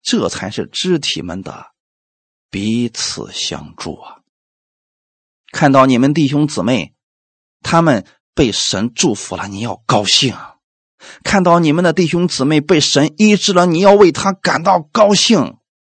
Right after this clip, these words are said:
绝对不能因为这个事情然后彼此攻击了。你看耶稣当时有一次的时候医治了一个人，结果呢，其他人就开始说了，“啊，你为什么在安息日做这个事情？”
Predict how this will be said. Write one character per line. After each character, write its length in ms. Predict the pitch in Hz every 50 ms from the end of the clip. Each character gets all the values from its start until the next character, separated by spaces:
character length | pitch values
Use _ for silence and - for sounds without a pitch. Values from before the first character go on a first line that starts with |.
| _ _ _ _ _ _ _ _ _ _ _ _
绝 160 | - - 175 214
对 140 | 208 226
不 140 | - - 202
能 140 | 196 190 196
因 160 | 202 196 185
为 80 | 190 202
这 160 | 185 - 220
个 120 | 151 147
事 100 | 147 -
情 220 | 151 - 139 117 - _ _ _ _ _
然 140 | - 95 151
后 100 | 175 151
彼 240 | 139 - 170 190 202
此 180 | - - 123
攻 280 | 113 - 165 156 143 131
击 180 | 113 107 98
了。 280 | 98 92 - - - _ _ _ _ _ _ _ _ _ _ _
你 120 | _ - 170
看 140 | 208 196 180
耶 100 | 190 196
稣 160 | 190 - 190 190
当 180 | - 185 180
时 200 | 175 - 156 147
有 100 | 127 87
一 80 | 92 120
次 180 | - - -
的 80 | 113 123
时 120 | - 131
候 160 | 120 127 - - - - _ _ _
医 240 | - 208 214 226 202
治 160 | - - 190
了 160 | 117 76 82
一 120 | 87 92
个 120 | 87 95 87
人， 240 | 85 - - - - _ _ _ _ _ _ _ _ _ _ _ _ _ -
结 120 | 175 190
果 140 | 196 190 143
呢， 160 | 139 147 139 - - - -
其 200 | - - 208 190
他 160 | - - 196
人 100 | 190 170
就 60 | 175
开 100 | 170 196
始 60 | 185
说 120 | 165 - 190
了 100 | 180 - - - -
，“啊， 320 | - - 247 269 269 254 247
你 100 | 214 226
为 180 | 220 240 233
什 200 | 190 - - 214
么 100 | 214 214
在 80 | 185 196
安 240 | - - 220 208 190
息 160 | - - 202
日 140 | 190 196 175
做 180 | - 175 156
这 140 | 143 - 156
个 80 | 139 147
事 160 | - - -
情？” 200 | - - -